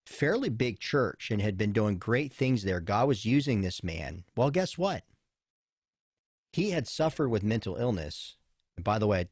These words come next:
again, I, I mentioned, I deal with this in my book. I don't believe that, um, the, the idea that a lot of Christians say, "If you have a mental illness, you just have to pray harder and it'll go away." I don't believe that.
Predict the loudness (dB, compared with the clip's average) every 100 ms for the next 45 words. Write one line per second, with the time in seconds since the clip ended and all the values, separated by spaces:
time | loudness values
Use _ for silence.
0 | -6 -4 -2 -2 -2 -4 -2 -2 -2 -6
1 | -6 -4 0 2 0 -2 -6 -2 -4 -4
2 | _ -4 -2 0 0 0 -2 -6 _ _
3 | _ _ _ _ _ -2 0 0 -4 _
4 | _ _ -8 -2 0 -2 -4 -14 _ _
5 | _ -4 -4 -2 -2 0 0 0 0 -2
6 | -4 -4 -2 -2 0 -2 -2 -4 -2 -2
7 | -4 -8 -4 0 0 0 -2 -4 -4 -2
8 | -2 -4 -6 -6 -8 -10 -6 -4 -2 0
9 | 0 0 -2 -4 -6 -4 -4 -4 -4 -2
10 | 0 -2 -2 -4 -8